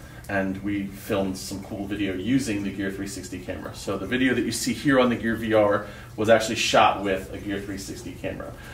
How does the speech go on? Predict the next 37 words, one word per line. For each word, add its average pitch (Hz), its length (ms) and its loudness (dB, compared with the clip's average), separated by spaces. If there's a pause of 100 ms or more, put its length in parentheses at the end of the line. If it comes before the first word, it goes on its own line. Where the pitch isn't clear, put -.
(300)
This 127 100 0
is 135 80 4
very 151 380 10
early 165 240 4
still, 175 380 2
so 143 200 -2
we 123 80 2
don't 135 200 4
have 139 200 2
final 139 420 6
software. 143 600 6
We 117 80 -2
can't 117 260 -4
say 107 160 0
everything 123 360 2
is 120 120 -4
final 123 380 2
on 120 160 2
this, 120 260 0
so 113 80 -2
that's 113 240 4
why 113 140 8
I'm 110 100 2
not 104 180 2
really 107 380 0
sharing 110 460 2
a 107 40 2
lot 107 140 4
of 110 80 2
the 107 160 -2
videos 107 240 0
that 98 80 -8
we've 101 160 -6
shot 110 300 6
with 104 100 -6
this 107 160 -4
here, 147 440 6